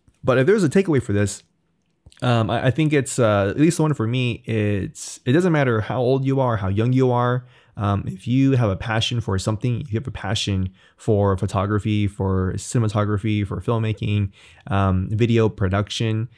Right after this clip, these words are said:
social media, marketing, content creation, all that kinda jumbled into one space. If you have a passion for it, it doesn't matter where you are in life, but you can always, uh, get started is the most important thing. You know, um, don't allow people to, uh, shape your reality. Don't let people's opinion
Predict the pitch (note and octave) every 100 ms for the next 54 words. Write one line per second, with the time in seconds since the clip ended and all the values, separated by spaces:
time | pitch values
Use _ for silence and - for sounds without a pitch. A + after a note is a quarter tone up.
0 | _ - G#2+ G#2 G#2+ G2 A#2 A2 F#2+ G2+
1 | A#2+ B2 A#2 G#2+ A2 G#2+ G#2+ F#2+ A2+ A#2
2 | B2+ A2+ C#3 D3 B2 - - - C#3 A2
3 | A#2 G#2+ G#2 G#2 G2+ F#2+ G2+ G2 - -
4 | D3+ G#2+ - - _ _ A2 C3+ D#3 B2+
5 | A3+ - C3 - A2 G#2 D3 E3 D#3 D3+
6 | B2+ A2+ A#2 - - _ - E3 D3 A#2+
7 | G2 A2 D#2+ - A2 G#2+ B2+ B2 B2+ G#2+
8 | F#2 - _ _ _ - F#2+ G2+ C3+ A#2+
9 | - G#2+ F#2 E2+ G2+ G#2+ G#2+ G#2+ G2 G2+
10 | G2 - E2+ - - G#2 G2 G2 G2 E2+
11 | F#2 F#2 G2 C3 A#2 A2 A2 A#2+ A2+ G#2
12 | G2 - G2+ G2 F#2 F2+ _ - _ _
13 | - G2 F#2 A2+ - B2+ G#2+ A2 G2+ F#2+
14 | F#2+ G#2+ A2 G#2+ G#2 G2+ G#2 G2+ - A2
15 | G2+ G2 - - B2+ C3 E3